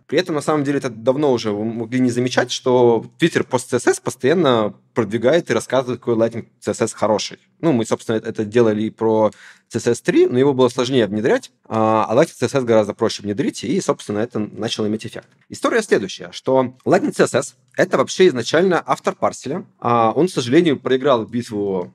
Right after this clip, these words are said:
с Вайтом. Ну, типа, давайте говорить честно. А, там самое обидное, у него, на самом деле, парсель один был прекрасными сборщиками, вообще не прес-, но у не-, ему не хватало гибкости. И они начали пилить вторую версию,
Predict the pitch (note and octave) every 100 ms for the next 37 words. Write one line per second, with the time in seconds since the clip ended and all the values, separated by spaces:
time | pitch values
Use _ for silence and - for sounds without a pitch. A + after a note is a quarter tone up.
0 | _ - A2 G#2 G3+ D#4+ - _ - F#3+
1 | - - A2 A2 G#2+ G2+ F#2+ - - _
2 | - F#2 - F#2 _ - A2+ A2 G#2 C#3
3 | C3 C3+ C3 A3+ D#3+ A2 G2+ A#2 C#3+ C3
4 | D3 A#2+ A2+ A2 F#2+ C3 B2 A#2 A2+ C3
5 | G#2 - A#2+ A#2+ G#2+ G#2 F#2+ F#2+ C3+ -
6 | - F#2+ F#2+ - G#2 - - _ G#2+ B2+
7 | B2 - - - A#2+ C#3 C#3+ D#3 G3+ C#3
8 | C#3+ C3+ A#2+ C3+ B2 - - _ - A2
9 | D#3+ D#3 - B2+ C3 B2+ C3 - C#3 C3+
10 | A2+ F#3+ - G#2 F#2+